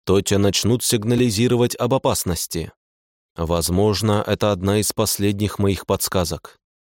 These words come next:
Тебе пора самому определяться с выбором пути и искать ответы на вопросы.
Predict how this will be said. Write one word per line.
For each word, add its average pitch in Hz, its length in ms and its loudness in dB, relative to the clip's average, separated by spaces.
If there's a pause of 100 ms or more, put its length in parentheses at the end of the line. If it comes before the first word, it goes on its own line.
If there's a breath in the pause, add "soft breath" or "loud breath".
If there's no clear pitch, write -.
(140)
Тебе 90 280 0
пора 92 280 0
самому 95 500 2
определяться 120 680 0
с - 120 -2
выбором 107 440 2
пути 117 480 -2 (240)
и 98 180 2
искать 127 360 0
ответы 101 400 0
на 90 120 2
вопросы. 90 600 -2